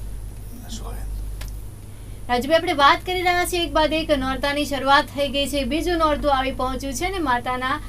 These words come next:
Speaker 2: આ સ્વરૂપની આજે પૂજા થાય છે, ત્યારે માતા બ્રહ્મચારિણી પાછળ કઈ જ કથા જોડાયેલી છે?
Speaker 1: અ, નમસ્કાર દર્શક મિત્રો. અ, દુર્ગાના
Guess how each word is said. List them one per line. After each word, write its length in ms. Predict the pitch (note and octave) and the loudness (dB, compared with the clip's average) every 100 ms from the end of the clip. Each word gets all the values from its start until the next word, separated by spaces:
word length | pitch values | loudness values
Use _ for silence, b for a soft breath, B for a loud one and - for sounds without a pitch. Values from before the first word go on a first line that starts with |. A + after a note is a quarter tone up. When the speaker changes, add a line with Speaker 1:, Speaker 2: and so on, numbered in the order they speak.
| b - | b 2
Speaker 2:
આ 180 | A#3+ | 2
સ્વરૂપની 680 | B3+ B3 C4+ F#4+ F#4 E4 D#4+ | 2 0 2 2 0 -2 -2
આજે 260 | B3+ A3 B3 | -2 -2 -2
પૂજા 380 | A#3+ A#3+ C4 B3+ | -4 -2 0 0
થાય 180 | B3+ B3 | -2 -4
છે, 120 | E4 | -4
ત્યારે 240 | F#4+ G#4 | -2 -2
માતા 360 | E4+ B3+ A#3+ C#4 | 0 0 0 -2
બ્રહ્મચારિણી 760 | A3+ A3 A#3 A#3 B3 B3 E4+ | -2 -4 -2 -2 -2 0 -2
પાછળ 400 | F#4 D#4+ D#4+ E4 | 0 0 2 0
કઈ 220 | D#4 C4+ | 0 0
જ 120 | A#3 - | -2 -4
કથા 300 | B3+ B3 C4 | -2 0 -2
જોડાયેલી 500 | A3 G#3 G3 G3+ G3+ | -2 -2 -4 -4 -6
છે? 200 | G3 G#3+ - - - - - - - B B B B B - | -6 -6 -6 -4 -2 -2 -4 -4 -6 B B B B B -8
Speaker 1:
અ, 60 | - G#3 G#3 G#3+ G#3+ A3 F#3+ | 0 4 4 6 4 4 6
નમસ્કાર 420 | G#3+ F3+ - F#3 | 4 4 2 2
દર્શક 440 | E3 F3 G#3+ - | 2 -4 -4 -4
મિત્રો. 320 | F3+ E3+ A3+ C4 - b b b b b b b b - C#4 | -4 -2 -2 -4 -6 b b b b b b b b -6 2
અ, 60 | G#3 G#3+ A3 A3 A3 A3 B3 - - - - - - - - - | 6 12 12 12 12 10 6 -2 -10 -12 -12 -12 -12 -10 -6 6
દુર્ગાના 600 | A3 A#3+ C#4+ D4+ C4+ D4+ | 12 12 12 12 12 10